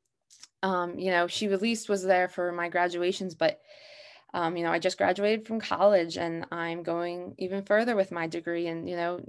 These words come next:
neither of them will be there for my weddings or anything. So it's, it's, it breaks my heart some days.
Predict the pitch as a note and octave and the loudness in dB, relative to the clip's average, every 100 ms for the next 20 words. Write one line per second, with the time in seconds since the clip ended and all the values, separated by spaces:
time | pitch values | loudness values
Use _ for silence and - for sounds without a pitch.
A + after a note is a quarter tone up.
0 | - F#3+ G#3 G#3+ G#3+ G#3 G3+ F#3+ G#3 A3+ | -6 2 4 4 4 2 0 0 -2 2
1 | E3 - - E3 F3+ - - - F#3 G3 | 2 2 -4 -4 -4 -2 -4 -4 -8 -6
2 | F3+ - G#3 G3+ D#3+ F3+ - G3+ G#3 G3+ | -2 0 0 -2 -6 -8 2 2 2 -2
3 | - _ _ _ _ _ _ _ G#3 G3+ | -18 _ _ _ _ _ _ _ -6 -6
4 | - - - - A#3 A3+ G3+ F#3 - F3 | -10 -20 -20 -6 -6 2 0 0 -8 -2
5 | D#3+ D#3+ - - - F3+ E3 D#3+ - G3+ | -2 -2 -6 -8 -8 -6 -4 -4 -4 -8